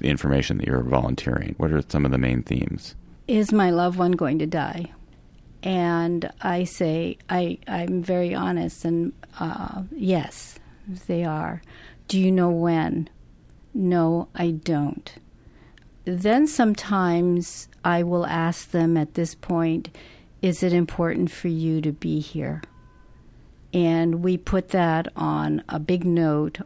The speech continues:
Speaker 2: on their file. If it is, call so-and-so. If we have an in-,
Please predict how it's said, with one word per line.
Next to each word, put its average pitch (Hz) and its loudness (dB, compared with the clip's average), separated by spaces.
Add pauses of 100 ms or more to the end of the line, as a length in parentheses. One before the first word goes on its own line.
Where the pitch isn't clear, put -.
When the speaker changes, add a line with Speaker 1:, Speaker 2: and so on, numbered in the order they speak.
Speaker 2:
on 156 0
their 156 0
file. 156 -2
If 180 -4
it 165 0
is, 156 -4
call 160 -2
so-and-so. 156 -2 (180)
If 214 0
we 240 2
have 190 2
an 175 4
in-, 170 0